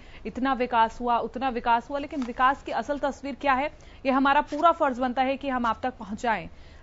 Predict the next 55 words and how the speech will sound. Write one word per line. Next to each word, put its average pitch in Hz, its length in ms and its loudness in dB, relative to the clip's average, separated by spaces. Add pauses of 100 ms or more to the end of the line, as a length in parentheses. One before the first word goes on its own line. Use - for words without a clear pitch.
जहां 240 300 4
कहीं 302 200 2
खामियां 247 480 2
हैं, 285 180 -4 (260)
वो 233 120 0
भी 254 200 0
हम 277 180 0
बताते 262 340 2
हैं 269 100 -2
लगातार, 262 400 -2
और 254 100 -2
जहां 233 220 -2
पर 311 160 2 (320)
कुछ - 200 -6 (100)
अच्छा 254 300 0
कार्य 277 300 4
सरकार 254 400 0
की 269 120 -8
ओर 254 100 0
से 262 120 -8
किया 247 240 -2
गया 233 160 0
है, 254 160 -4 (280)
वो 240 120 4
भी 254 180 2
हम 254 200 -2
जरूर 233 300 -2
आप 208 180 0
तक 254 160 -4
पहुंचाते 233 440 -4
हैं। 175 180 -12 (1000)
तो 311 300 4
सबसे 302 340 0
बड़ा 330 160 8
आपसे 320 260 6
यही 277 300 0
सवाल 240 420 4
है 226 220 -4
कि 262 160 -4
जब 269 180 2
आप 285 260 6
इन 262 180 -2
हाईवे 226 560 0
से 277 160 -6
गुजरते 214 480 -2
हैं, 202 260 -8
आप 220 180 0
जब 226 200 -2
इन 247 120 0
केजीपी, 226 440 -4
केएमपी 226 400 -4
एक्सप्रेसवे 233 500 -4
से 240 120 -6
गुजरते 208 500 -2
हैं, 202 220 -8